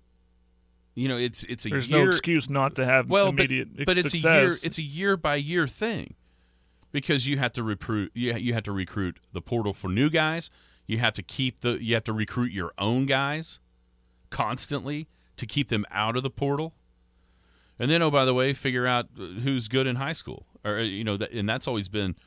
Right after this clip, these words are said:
Speaker 1: an inexact science that I think is gonna become even more inexact, because the attention that used to be paid and the, and the, and the time and the effort that was put in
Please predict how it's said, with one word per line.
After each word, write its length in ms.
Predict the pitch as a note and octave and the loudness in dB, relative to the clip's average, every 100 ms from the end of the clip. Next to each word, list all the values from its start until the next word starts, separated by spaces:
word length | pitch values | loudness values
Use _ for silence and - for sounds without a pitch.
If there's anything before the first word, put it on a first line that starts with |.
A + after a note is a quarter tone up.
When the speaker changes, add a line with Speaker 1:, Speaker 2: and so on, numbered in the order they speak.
| _ _ _ - | _ _ _ -6
Speaker 1:
an 140 | G#2 | -2
inexact 520 | G#2+ G#2+ F2+ G#2 F#2 | 2 0 0 -2 0
science 320 | - G2 G#2 - | -2 -2 -2 -2
that 100 | F2+ | -4
I 40 | |
think 220 | - C3 | -4 -6
is 120 | C#3+ | -6
gonna 140 | A2 F#2 | -4 -4
become 380 | F#2+ - A2+ G#2+ | -6 -4 -2 -2
even 240 | A2 A#2 | -2 -2
more 260 | B2 D3 D3+ | -2 -2 -2
inexact, 540 | F2+ D#2+ F2+ F2 F2 | -2 -2 -2 -2 -4
because 460 | A2 - A2+ G2+ - - - _ _ _ | -10 0 0 0 -4 -16 -20 _ _ _
the 160 | G#2+ G#2 | -4 -4
attention 640 | - - D#3+ - C#3 A2 - _ _ _ - | -4 -2 0 0 -2 -2 -4 _ _ _ -4
that 140 | G#2 | -4
used 300 | A#2 D3 - | 0 -2 -2
to 60 | A#2+ | -4
be 160 | A2+ G#2 | -4 -4
paid 540 | - C3 B2+ A2 G2 - _ _ _ _ G#2 | 0 0 0 -4 -8 -18 _ _ _ _ -2
and 140 | G#2+ | 0
the, 60 | G2+ | 0
and 160 | G#2 | 0
the, 100 | F2+ - | -2 -4
and 120 | A2+ | -6
the 60 | F#2+ | -4
time 320 | - A#2+ C3+ | -4 -2 -2
and 100 | A#2 | -2
the 120 | G2+ | 0
effort 240 | B2+ C3 E2 | 0 -2 -4
that 100 | F2 | -6
was 140 | F2 | -8
put 260 | - D3+ B2+ | -6 -2 -2
in 320 | B2+ A2+ | -2 -2